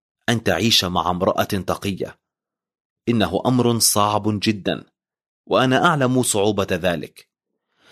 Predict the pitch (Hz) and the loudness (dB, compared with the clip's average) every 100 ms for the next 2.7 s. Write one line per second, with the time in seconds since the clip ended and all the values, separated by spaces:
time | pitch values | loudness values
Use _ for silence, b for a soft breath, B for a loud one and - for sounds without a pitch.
0 | b b 123 143 156 160 - 220 180 151 | b b 0 2 2 2 2 2 2 2
1 | 156 151 156 135 113 95 127 131 113 98 | 2 2 0 -2 0 0 2 0 2 0
2 | 90 92 120 139 139 156 | 0 0 0 0 0 -2